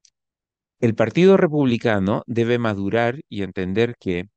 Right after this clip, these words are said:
una vez que un partido ejerce poder, los escándalos de corrupción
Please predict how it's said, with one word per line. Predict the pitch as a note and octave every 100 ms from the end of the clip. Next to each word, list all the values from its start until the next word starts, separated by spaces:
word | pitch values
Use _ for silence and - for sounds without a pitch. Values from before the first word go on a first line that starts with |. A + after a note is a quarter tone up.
| _ _
una | A#2+ D3+ D3
vez | B2+ G#2+ G#2 - _
que | -
un | G2 A2
partido | G#2 G2 G#2+ G#2 F#2+
ejerce | - G#2 - G2+
poder, | G2+ A#2 D#3+ F#3+ _ _ _ _
los | A2+ G#2+ -
escándalos | - B2+ C#3 C#3+ C3
de | A#2
corrupción | G#2+ F#2+ F#2 - D3+ A#2 F2